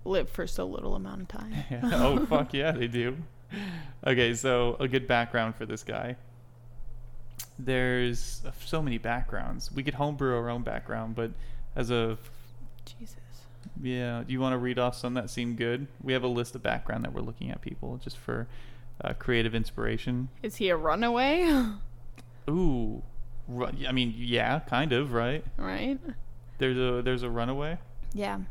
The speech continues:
Speaker 2: Let's click on runaway and see what stats come up. Maybe you grew up in a noble's home. Maybe you were just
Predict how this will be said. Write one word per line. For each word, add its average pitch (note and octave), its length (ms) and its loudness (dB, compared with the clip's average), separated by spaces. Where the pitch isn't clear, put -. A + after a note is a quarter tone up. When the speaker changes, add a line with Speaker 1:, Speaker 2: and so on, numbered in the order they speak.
Speaker 2:
Let's - 160 -8
click - 220 -2
on D3+ 120 -2
runaway C3 300 -2
and A#2 100 0
see A#2 140 -4
what A#2 160 -4
stats - 360 -8
come B1 140 -8
up. - 100 -2
Maybe A#2 300 4
you A#2 100 2
grew A#2+ 280 0
up - 180 -6
in - 80 -4
a B2 40 -2
noble's C3+ 420 0
home. C#3 420 -2
Maybe F3+ 320 4
you G#3 100 2
were F#3+ 100 2
just F#3 320 0